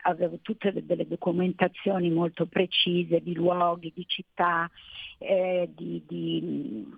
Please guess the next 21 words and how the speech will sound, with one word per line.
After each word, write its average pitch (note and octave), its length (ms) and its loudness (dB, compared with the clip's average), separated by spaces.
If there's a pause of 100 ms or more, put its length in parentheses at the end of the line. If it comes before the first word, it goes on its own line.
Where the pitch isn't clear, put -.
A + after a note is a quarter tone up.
di D3 200 -2
avvenimenti, E3+ 640 0
fortunatamente E3 1000 -2
scritti - 400 -8
in E3 120 0
un E3 120 2
diario F3 320 2
apposito. F3 680 -4 (920)
E G#3+ 140 2
poi G3 400 0
San F3+ 160 -4
Paolo, E3+ 540 2 (260)
co-, F#3+ 220 -2
ho F#3+ 140 -6
con-, G3 160 -4 (140)
ho G3 100 0
visto G3+ 280 -2
il G3 80 0
Brasile, G#3 500 0
ma G#3+ 160 2
non G#3+ 280 0